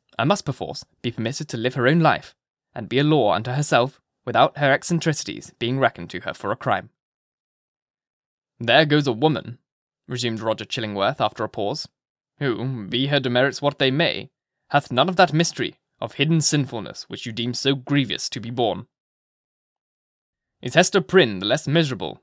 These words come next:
think you, for that scarlet letter of her breast?" "I do verily believe it," answered the clergyman.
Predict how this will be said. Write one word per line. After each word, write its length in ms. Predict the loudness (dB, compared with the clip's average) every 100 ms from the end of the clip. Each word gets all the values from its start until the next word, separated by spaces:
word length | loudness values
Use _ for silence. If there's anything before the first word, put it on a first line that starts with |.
| _
think 200 | -14 -10
you, 240 | -8 -8 -12 _
for 100 | -4
that 160 | -4 -2
scarlet 420 | 4 6 6 4
letter 280 | 2 2 -2
of 200 | -2 -4
her 100 | -2
breast?" 480 | -2 -2 -6 -12 _ _ _ _ _ _ _ _ _ _ _ _ _ _ _ _ -6
"I 120 | -6
do 240 | -2 0
verily 440 | 2 2 4 4 4
believe 340 | 4 2 0
it," 240 | -10 -16 _ _ _ _ _ -4
answered 260 | -4 -4 -8
the 60 |
clergyman. 560 | -2 -2 -2 -6 -8